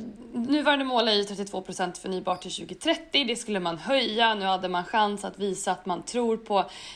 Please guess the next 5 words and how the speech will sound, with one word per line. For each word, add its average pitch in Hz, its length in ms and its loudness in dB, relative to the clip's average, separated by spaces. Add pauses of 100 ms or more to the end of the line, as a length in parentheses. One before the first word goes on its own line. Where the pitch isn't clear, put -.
teknikoptimism 240 1160 0
och, 208 380 0
eh, 196 220 2
teknisk 202 260 -4
utveckling. 214 760 0